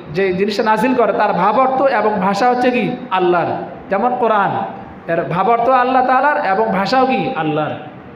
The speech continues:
আর দ্বিতীয় নম্বর হচ্ছে ওহী গাইর মাতলুব, যার ভাবার্থ আল্লাহর এবং ওই ভাবার্থটা আল্লাহ, রসুল করিম সাল্লাল্লাহু আলাইহি ওয়াসাল্লাম নিজের ভাষা কি করেন?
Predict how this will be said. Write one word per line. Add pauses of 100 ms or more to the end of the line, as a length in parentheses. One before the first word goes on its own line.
(120)
আর (160)
দ্বিতীয়
নম্বর
হচ্ছে
ওহী
গাইর
মাতলুব, (420)
যার
ভাবার্থ
আল্লাহর
এবং
ওই
ভাবার্থটা
আল্লাহ,
রসুল
করিম
সাল্লাল্লাহু
আলাইহি
ওয়াসাল্লাম
নিজের
ভাষা
কি
করেন?